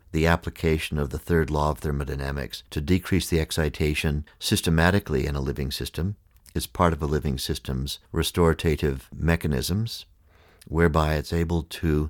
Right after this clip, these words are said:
get itself back online and, as it were, heal itself in order to have a period of longevity. So for as long as that living system exists, it has the ability to restore, which defies the second law of thermodynamics.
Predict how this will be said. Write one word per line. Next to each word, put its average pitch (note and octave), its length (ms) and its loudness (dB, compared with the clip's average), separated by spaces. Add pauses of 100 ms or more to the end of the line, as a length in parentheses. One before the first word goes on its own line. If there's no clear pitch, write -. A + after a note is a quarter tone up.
(120)
get F#2 120 4
itself F2+ 460 0
back D#2+ 240 -2
online D2+ 720 0 (500)
and, C#2+ 240 -2 (280)
as C#2+ 180 0
it C#2 80 0
were, C2+ 180 0
heal D2+ 300 2
itself - 720 -4 (100)
in D2 140 0
order D2 240 4
to C2+ 440 0 (280)
have C2+ 460 0 (360)
a D2 100 2
period D#2+ 460 6
of B1+ 100 -2
longevity. C2 760 -4
So - 200 -4
for C2 160 0
as C2 180 -2
long D2 280 4
as B1+ 140 -2
that - 200 -4
living C#2 260 -2
system - 500 -4 (120)
exists, D2+ 760 2 (460)
it D2+ 120 2
has D2 280 -2
the D2 100 -2
ability C#2 560 -2
to - 160 -10
restore, C#2+ 580 2
which C#2 260 -4
defies D2 440 -2
the - 100 -8
second - 320 -2
law C2+ 200 -2
of - 60 -10
thermodynamics. C2 1000 -6